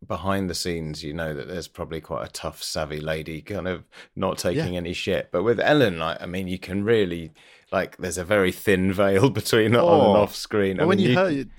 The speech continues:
Speaker 2: all that came out about, um, how she treated her staff and everything, like, there's loads of horrible stories about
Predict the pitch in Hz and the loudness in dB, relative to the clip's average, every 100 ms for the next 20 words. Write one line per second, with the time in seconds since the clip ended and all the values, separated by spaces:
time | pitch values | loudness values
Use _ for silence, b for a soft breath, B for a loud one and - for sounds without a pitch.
0 | - 180 175 - 151 127 139 135 104 98 | 2 4 4 2 0 0 0 0 -2 0
1 | 92 - 101 98 90 90 101 - 104 - | 0 -2 -2 -2 -2 -4 -4 -4 -8 -4
2 | 104 95 92 87 - - 113 117 117 113 | -2 -2 -4 -6 -8 -6 -4 0 0 0
3 | 104 120 117 101 104 117 123 143 147 143 | -4 -6 -4 -2 -2 -2 -2 0 2 2
4 | 110 92 107 107 101 95 - 107 98 90 | 0 -6 -4 -2 -2 -4 -4 -2 0 -2
5 | 87 82 80 - | -4 -4 -4 -6